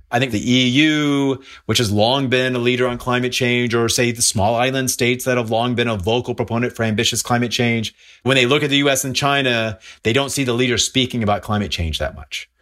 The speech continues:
So I think it does give them a little bit more reassurance that China is serious about this. So what I'm hopeful about is that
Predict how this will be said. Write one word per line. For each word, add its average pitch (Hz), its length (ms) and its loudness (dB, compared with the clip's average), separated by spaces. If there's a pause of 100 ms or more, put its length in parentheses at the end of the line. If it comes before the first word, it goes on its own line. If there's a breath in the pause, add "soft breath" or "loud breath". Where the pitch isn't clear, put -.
(220 loud breath)
So - 120 2
I 135 60 6
think 160 140 0
it 135 80 -2
does 160 240 2
give 156 160 -2
them 143 160 -2
a - 20 -2
little 135 180 0
bit 135 140 -2
more 131 260 0
reassurance 127 800 0
that 117 200 -2
China 127 280 0
is 104 140 -2
serious 170 320 0
about - 260 -4
this. - 420 -2 (480 loud breath)
So 123 160 4
what 127 160 4
I'm 123 180 0
hopeful 104 680 -4 (240 soft breath)
about 113 220 2
is 113 100 -2
that 117 260 -2